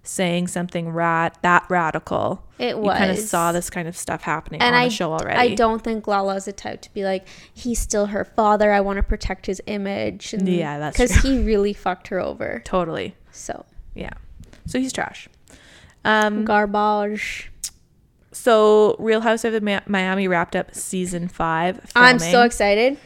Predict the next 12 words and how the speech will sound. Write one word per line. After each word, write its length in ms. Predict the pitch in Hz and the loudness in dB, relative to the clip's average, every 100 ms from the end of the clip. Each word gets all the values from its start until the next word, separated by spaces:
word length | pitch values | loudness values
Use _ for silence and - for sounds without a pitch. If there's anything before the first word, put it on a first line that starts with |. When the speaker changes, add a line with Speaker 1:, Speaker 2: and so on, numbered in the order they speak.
| - - | -20 -10
Speaker 2:
Did 140 | 233 208 | -8 -6
you 80 | |
see 240 | 240 254 254 | -4 -2 -2
the 360 | 247 247 240 - | 0 0 0 2
last 320 | 214 220 - | 2 0 0
episode 380 | 226 233 226 220 | -4 -2 -2 0
they 140 | 220 | 0
were 180 | 214 214 | 0 -2
filming? 360 | - 208 214 233 | -2 -2 -2 -4
Just, 200 | 226 208 | -4 -6
like, 120 | 196 | -4
pictures? 600 | 202 - 233 247 285 - | -6 -2 0 2 0 -8